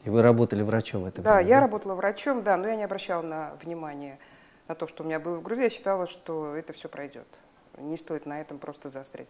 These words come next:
Speaker 2: внимание. Вот. Когда у меня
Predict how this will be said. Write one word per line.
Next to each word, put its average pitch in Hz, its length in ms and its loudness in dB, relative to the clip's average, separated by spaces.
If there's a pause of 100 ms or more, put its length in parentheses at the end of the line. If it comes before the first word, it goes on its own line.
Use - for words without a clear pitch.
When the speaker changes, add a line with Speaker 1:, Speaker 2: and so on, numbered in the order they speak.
Speaker 2:
внимание. 120 360 -20 (1800)
Вот. 135 380 -20 (340)
Когда 196 260 -6
у 185 40 -4
меня 160 460 -8